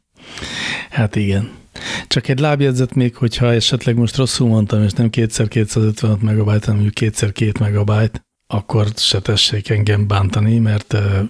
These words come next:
az is nagyon kevés. Abban biztos vagyok, hogy a mosógépünknek a vezérlőpaneljébe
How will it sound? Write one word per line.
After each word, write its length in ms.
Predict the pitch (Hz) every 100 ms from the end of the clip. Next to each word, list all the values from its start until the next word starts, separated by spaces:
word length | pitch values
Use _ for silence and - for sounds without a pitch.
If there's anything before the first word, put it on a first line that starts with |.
| - _ _
az 160 | - 104
is 160 | 95 -
nagyon 400 | 90 85 85 82
kevés. 600 | 80 80 87 - - - _ _
Abban 300 | - 107 110
biztos 340 | 127 - 123 -
vagyok, 220 | 113 104
hogy 120 | 104
a 60 | 107
mosógépünknek 880 | 120 - 117 104 101 - 104 95
a 60 | 110
vezérlőpaneljébe 1200 | 104 104 104 107 107 - 101 101 104 107 107 107